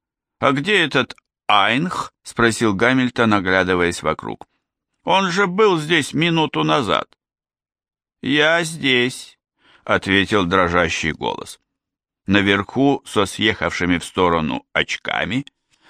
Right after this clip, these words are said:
стоял и часто моргал Айнх. Один из полицейских стремительно провел его через толпу и, указывая на лимузин, сказал Гаю:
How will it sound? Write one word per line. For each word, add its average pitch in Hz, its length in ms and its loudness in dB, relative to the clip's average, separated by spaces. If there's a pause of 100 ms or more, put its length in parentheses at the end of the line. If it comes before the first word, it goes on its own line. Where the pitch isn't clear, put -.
стоял 147 800 0 (340)
и 123 220 0
часто 120 480 0
моргал 101 600 2 (200)
Айнх. 90 680 0 (600)
Один 123 280 4
из 123 120 -2
полицейских 117 680 0
стремительно 104 880 2
провел 98 420 2
его 87 300 0
через - 320 -8
толпу 87 520 -2 (500)
и, 120 80 2
указывая 135 760 2
на 117 140 2
лимузин, 104 640 2
сказал 107 520 0
Гаю: 53 460 -2